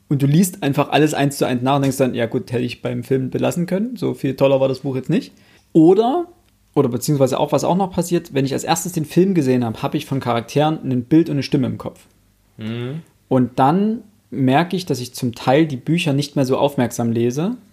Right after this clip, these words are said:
Speaker 1: was die Beschreibung der Charaktere betrifft.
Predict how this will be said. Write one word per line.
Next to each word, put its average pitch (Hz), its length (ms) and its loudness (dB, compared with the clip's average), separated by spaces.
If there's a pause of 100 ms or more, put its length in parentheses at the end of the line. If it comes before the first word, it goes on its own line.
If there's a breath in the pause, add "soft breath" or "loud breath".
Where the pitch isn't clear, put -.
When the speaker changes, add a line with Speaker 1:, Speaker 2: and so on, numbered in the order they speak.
(460 soft breath)
Speaker 1:
was - 300 0
die 131 440 2 (360)
Beschreibung 131 560 0
der 127 100 4
Charaktere 120 680 0
betrifft. - 460 -10